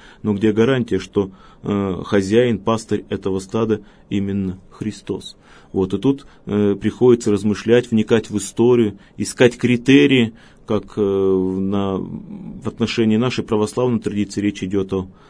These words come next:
э, размышлении, это касающееся предания церковного, вот, э, роли,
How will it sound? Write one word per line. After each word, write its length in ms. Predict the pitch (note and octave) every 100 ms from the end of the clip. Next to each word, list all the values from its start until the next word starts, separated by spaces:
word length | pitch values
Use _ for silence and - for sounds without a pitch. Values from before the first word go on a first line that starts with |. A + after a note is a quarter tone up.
| - -
э, 540 | - - F#2 F2+ F#2+
размышлении, 640 | F#2+ F#2+ F#2+ - A2 G#2 G2+
это 200 | F#2+ F#2
касающееся 960 | F2+ G2 G#2+ G#2 F#2+ - F#2+ F#2 F#2 - - _ -
предания 720 | A2 G2+ A2 A#2+ A#2 G2+ G2
церковного, 880 | - G#2 - A2 G#2 G2 G2 F#2 F#2 F#2+ - - -
вот, 380 | F#2 F#2 F#2+ G2
э, 40 |
роли, 1120 | F#2 F2+ F2 F2+ F#2+ F2 F#2+ A2 A#2+ A2 F#2+